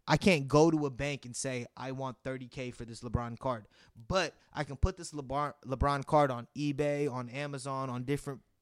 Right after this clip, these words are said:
platforms, and now it becomes a non-fungible token, meaning it has a value, and that value is whatever somebody else is willing to pay for that item.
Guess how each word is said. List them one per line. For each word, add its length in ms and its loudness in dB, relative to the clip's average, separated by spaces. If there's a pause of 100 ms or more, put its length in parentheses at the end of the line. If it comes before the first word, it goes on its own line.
(160)
platforms, 720 -4 (340)
and 120 -6
now 200 0
it 80 -6
becomes 400 -4
a 40 -6
non-fungible 1000 0
token, 560 -2 (240)
meaning 360 -4
it 120 -10
has 320 2
a 40 0
value, 640 0 (280)
and 160 -6
that 160 -2
value 560 4
is 200 -6
whatever 380 -2
somebody 460 -4
else 240 -6
is 80 -12
willing 260 -8
to 80 -10
pay 240 -8
for 160 -12
that 280 -10 (240)
item. 360 -8